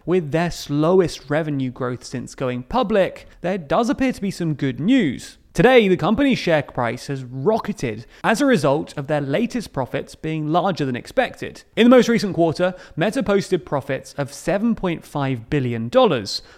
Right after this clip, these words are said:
well above Wall Street's seven point one billion expectation.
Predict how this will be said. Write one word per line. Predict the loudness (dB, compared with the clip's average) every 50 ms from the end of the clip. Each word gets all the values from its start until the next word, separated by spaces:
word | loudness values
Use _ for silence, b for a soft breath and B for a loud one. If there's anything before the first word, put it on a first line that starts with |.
| B B
well | -2 0 2 2
above | 0 4 4 4 6 6 4 2 0 0
Wall | 0 0 0 0
Street's | -2 -4 -6 -4 -4 -4 -6 -8
seven | -8 -6 -6 -6 -4 -6 -8 -10
point | -8 -8 -8 -8 -8 -8
one | -6 -2 -2 0 0 0 0
billion | 0 0 -2 -2 -4 -4 -6 -8 -10
expectation. | -12 -14 -14 -12 -12 -12 -12 -8 -6 -4 -4 -4 -4 -6 -12 -14